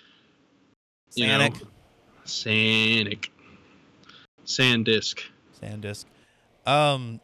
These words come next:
Speaker 2: yeah, I actually got, recently got Sonic the Hedgehog on my iPhone. Uh, I saw it on the I O S App Store, and I was like, "Oh, hell yeah." And it's, it's the full Sonic the Hedgehog one. Um, and it's free to play. I don't, I don't think I paid anything for it. I think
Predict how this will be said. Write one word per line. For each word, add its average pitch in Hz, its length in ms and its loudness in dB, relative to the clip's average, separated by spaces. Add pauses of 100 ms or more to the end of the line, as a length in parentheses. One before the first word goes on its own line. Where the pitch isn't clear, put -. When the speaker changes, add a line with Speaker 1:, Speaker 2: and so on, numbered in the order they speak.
Speaker 2:
yeah, 170 200 4
I 175 160 6
actually 226 360 -2
got, 196 440 0
recently 170 400 -8
got 156 300 0
Sonic 165 300 -6
the 143 80 -4
Hedgehog 143 440 -2
on 123 160 -4
my 117 300 -2
iPhone. 117 460 -6 (340)
Uh, 123 240 -2
I 147 60 -2
saw 185 220 0
it 170 60 0
on 147 100 0
the 139 80 -6
I 135 160 0
O 131 80 0
S 127 160 -6
App 147 180 -8
Store, 120 280 -6
and 117 80 -4
I 117 60 -2
was 117 200 -8
like, 117 220 -6
"Oh, 196 160 0
hell 185 200 0
yeah." 117 220 0
And 123 80 -4
it's, 156 160 -6
it's 156 180 -12
the 175 120 -6
full 180 320 0
Sonic 175 320 -4
the 156 80 -6
Hedgehog 151 400 -2
one. 135 420 0 (800)
Um, 113 500 2
and 139 100 6
it's 156 140 2
free 202 160 -2
to 175 60 0
play. 131 460 0
I 120 80 -2
don't, 120 200 -4
I 127 60 -6
don't 143 100 -4
think 143 140 -4
I 117 80 -2
paid 139 260 -10
anything 113 300 -10
for 113 280 -6
it. 110 100 -6
I 120 80 -4
think 131 260 -4